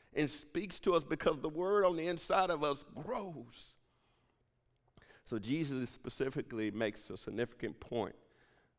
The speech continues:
about this in Matthew four four. Would you turn with me there?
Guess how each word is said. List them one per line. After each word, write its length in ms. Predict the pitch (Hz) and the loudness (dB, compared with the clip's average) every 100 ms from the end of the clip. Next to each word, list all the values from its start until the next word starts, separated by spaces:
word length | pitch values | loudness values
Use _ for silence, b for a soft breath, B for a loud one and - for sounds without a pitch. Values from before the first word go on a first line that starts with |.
| _ | _
about 380 | 92 113 110 117 | 2 4 4 0
this 260 | 113 - | -4 -4
in 240 | 107 98 101 | -6 -6 -2
Matthew 520 | 104 117 - 107 101 - _ | 0 -2 -4 -12 -12 -14 _
four 280 | 117 107 107 - | -6 -6 -8 -8
four. 260 | 101 92 95 | -6 -6 -8
Would 160 | 98 | -10
you 60 | 104 | -12
turn 300 | - 107 104 | -10 -10 -8
with 220 | 107 - | -8 -8
me 80 | 101 | -8
there? 180 | 104 | -8